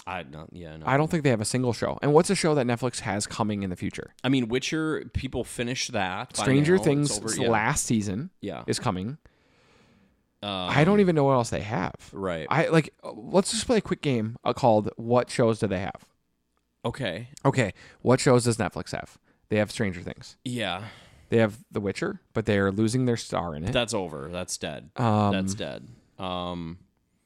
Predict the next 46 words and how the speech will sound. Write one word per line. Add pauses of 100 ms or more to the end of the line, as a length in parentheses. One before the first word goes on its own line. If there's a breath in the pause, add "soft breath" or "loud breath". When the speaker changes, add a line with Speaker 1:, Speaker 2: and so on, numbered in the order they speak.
(600)
Speaker 1:
I
think
Amazon's
doing
a
little
bit
better.
They
have
The
Speaker 2:
Hold
on,
hold
on,
Speaker 1:
Boys.
Speaker 2:
though,
hold
Speaker 1:
Oh,
Speaker 2:
on.
Speaker 1:
do
you
wanna
Speaker 2:
So
Speaker 1:
stick
with
Speaker 2:
Netflix?
Speaker 1:
Netflix
or
something
else,
Speaker 2:
Netflix
Speaker 1:
bro?
Speaker 2:
big
thing
is
that
they
have,
like, (360 soft breath)
um, (440)
c-, (120)
uh, (300)
movies
about,
like,